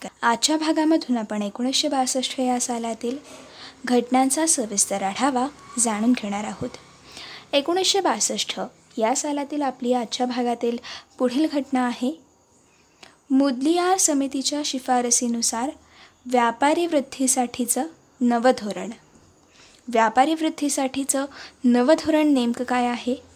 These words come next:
ते आपण सविस्तरपणे जाणून घेऊयात. वाढत्या आर्थिक तुटीवर मात करण्यासाठी आणि त्यासाठी आयात आणि निर्यातीबाबत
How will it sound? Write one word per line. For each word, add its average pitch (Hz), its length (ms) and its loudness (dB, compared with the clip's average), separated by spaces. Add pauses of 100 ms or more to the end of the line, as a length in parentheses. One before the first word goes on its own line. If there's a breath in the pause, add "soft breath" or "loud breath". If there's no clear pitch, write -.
(360)
ते 302 60 4
आपण 247 340 2
सविस्तरपणे 226 840 -2 (360 loud breath)
जाणून 240 380 2
घेऊयात. 220 400 -4 (460)
वाढत्या 262 640 2 (260)
आर्थिक 247 560 -4
तुटीवर 302 440 0
मात 254 220 2 (120)
करण्यासाठी 240 840 -2 (300)
आणि 233 260 -4
त्यासाठी 247 640 -4 (460 loud breath)
आयात 240 400 2 (340)
आणि 277 220 4
निर्यातीबाबत 277 920 -2